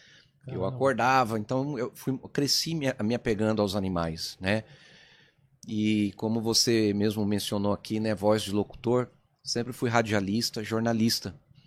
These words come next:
Speaker 1: E, e eu senti no meu coração que eu precisava abraçar uma causa. Na época eu queria trabalhar com a causa de criança, idoso ou animais. E uma amiga minha convidou pra fazer uma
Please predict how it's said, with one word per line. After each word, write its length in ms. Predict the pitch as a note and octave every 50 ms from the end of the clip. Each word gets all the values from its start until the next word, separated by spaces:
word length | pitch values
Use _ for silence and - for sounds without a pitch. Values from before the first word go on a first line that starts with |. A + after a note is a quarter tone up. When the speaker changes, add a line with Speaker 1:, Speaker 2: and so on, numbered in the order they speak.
| - _ _ _ _ _ - _ _ _
Speaker 1:
E, 840 | - G#2 G#2+ G#2+ G#2+ A2 G#2+ G#2+ G#2 G2+ G2+ G2+ G2+ G2+ - G2 - _
e 100 | A2 A2+
eu 80 | B2+
senti 320 | B2 - D#3 C#3+ - - E3
no 120 | D#3+ D#3
meu 100 | C3+ B2+
coração 540 | A#2 - A#2+ G#2+ G2+ F#2+ - - - A2+ A#2
que 120 | - -
eu 40 | C3
precisava 360 | - - - A#2+ A#2 A#2+ A#2+
abraçar 320 | B2 A#2+ C3 A#2+ - - B2
uma 140 | C3 C3+ C3+
causa. 360 | - A#2+ F#2+ F#2 F2+ F2+ F#2+
Na 140 | G2 G#2+ G#2+
época 340 | G#2+ A2+ B2+ - - -
eu 40 | B2+
queria 380 | A#2 - B2 A2+ A2+ A2+ A2 G#2
trabalhar 480 | - A2 G#2+ G2+ G#2 G2+ G#2+ G#2+ G#2
com 240 | G#2 - - G#2 G2+
a 60 | G2 - - - -
causa 440 | - G2+ G2 G2 G2 F#2 F2+ G2 F#2
de 120 | E2+ -
criança, 920 | - - B2+ B2+ B2 C3 D3 E3 E3+ - - D3+ C#3+ C3+ B2 A2+ G2+ F#2+ -
idoso 640 | - A2+ G#2 G#2+ A2 A#2+ C#3 D#3+ E3+ E3 E3+ F3+ - -
ou 180 | - F3 F3+
animais. 540 | F3+ G#3 A3+ A3+ D#3 D3+ D3 D3 C3+ - - - - - - - - - - _ _ _ _ _
E 120 | - B2
uma 120 | B2+ C3 C3+
amiga 280 | C3 C3 C3 B2 C#3
minha 160 | C3+ C3 C3+
convidou 420 | C3+ - C#3+ C3+ C3 D3 B2+ B2 B2
pra 120 | - B2+
fazer 360 | - - C3 B2 G#2+ G#2+ A#2+
uma 840 | A#2+ B2+ C3 B2+ B2+ B2+ B2 A#2+ A#2 A2+ A2 G#2+ G2+ F#2+ F2+ D#2+ D2+